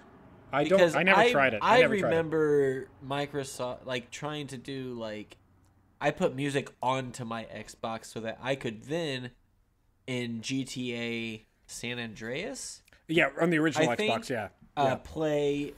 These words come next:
Speaker 2: music, a radio station based on my playlist.
Speaker 1: Yes, yeah.
Speaker 2: Like, there was that option, and that was clunky and awful to use and hard to figure
Speaker 1: And,
Speaker 2: out,
Speaker 1: and
Speaker 2: and
Speaker 1: didn't work with
Speaker 2: didn't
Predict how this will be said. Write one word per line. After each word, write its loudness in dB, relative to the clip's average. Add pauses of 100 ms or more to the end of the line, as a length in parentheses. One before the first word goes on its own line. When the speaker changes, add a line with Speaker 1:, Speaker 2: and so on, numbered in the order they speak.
(120)
Speaker 2:
music, -4 (140)
a -2
radio 4
station -6
based -6
on -6
my -4
playlist. -18
Speaker 1:
Yes, -4
yeah. -8
Speaker 2:
Like, -6
there -2
was -8
that -2
option, -10
and -10
that 2
was -10
clunky -10
and -16
awful -14
to -12
use -10
and -18
hard -10
to -20
figure -12
Speaker 1:
And, 0
Speaker 2:
out, -14
Speaker 1:
and 0
Speaker 2:
and -10
Speaker 1:
didn't 6
work 2
with -8
Speaker 2:
didn't 0